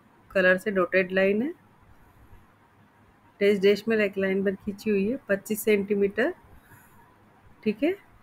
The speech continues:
ये है वर्षा रेखा। उसके बाद black line से खींची हुई है, उनके बीच में एक dash dash से line बनी हुई है red color की,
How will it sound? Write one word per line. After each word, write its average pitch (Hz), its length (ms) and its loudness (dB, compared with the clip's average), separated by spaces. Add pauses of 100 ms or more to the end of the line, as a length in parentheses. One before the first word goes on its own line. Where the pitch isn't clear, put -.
ये 202 220 4
है 269 180 4
वर्षा 208 380 2
रेखा। 208 340 0 (1040)
उसके 220 240 0
बाद 240 280 4 (2000)
black 196 480 2 (1000)
line 208 300 4
से 220 180 -12
खींची 220 300 -10
हुई 220 260 0
है, 247 80 2
उनके 226 300 -2
बीच 190 280 -4
में 254 180 -2 (760)
एक 247 480 0 (1700)
dash 202 240 4
dash 214 200 6
से 240 200 -2
line 202 320 0
बनी 208 200 2
हुई 208 180 4
है 220 140 6
red 185 240 0
color 196 240 0
की, 262 240 -8